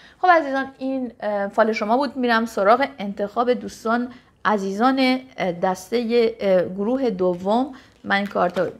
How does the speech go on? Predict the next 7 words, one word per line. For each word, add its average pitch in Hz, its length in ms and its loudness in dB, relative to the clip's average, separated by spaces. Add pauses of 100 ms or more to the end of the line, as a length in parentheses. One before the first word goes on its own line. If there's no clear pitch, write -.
(120)
ج-، 180 420 -10
م، 185 380 -6
برمیگردونم. 240 920 2 (600)
اه، 190 460 -2 (100)
اوکی. - 260 -4 (400)
اه، 92 260 -6 (1300)
این 220 240 -2